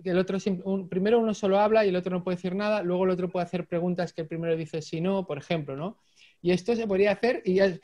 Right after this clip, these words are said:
¿qué necesitamos? Pues una hoja de papel, eh, un boli y ganas de, de pasarlo bien. Y luego, claro, hacer la reflexión de, de por qué eso se ha hecho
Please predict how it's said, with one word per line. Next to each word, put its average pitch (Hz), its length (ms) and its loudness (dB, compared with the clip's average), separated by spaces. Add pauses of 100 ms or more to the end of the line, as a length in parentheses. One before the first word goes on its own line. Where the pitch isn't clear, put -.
(160)
¿qué 262 100 4
necesitamos? 202 640 2 (220)
Pues 160 200 0 (220)
una 269 240 2
hoja 220 200 4
de 196 60 4
papel, 311 460 2 (380)
eh, 180 540 6 (160)
un 269 200 0
boli 349 420 8 (380)
y 214 220 4
ganas 240 300 4
de, 196 320 4
de 180 120 0
pasarlo 190 380 0
bien. 226 360 2
Y 160 120 -4
luego, 180 180 2
claro, 175 220 0
hacer 151 200 -2
la 160 100 2
reflexión 175 600 -2
de, 147 280 -2
de 135 160 -6
por 135 240 -12
qué 151 240 -2
eso 175 340 -4 (160)
se - 160 -6
ha 156 140 2
hecho 175 420 -2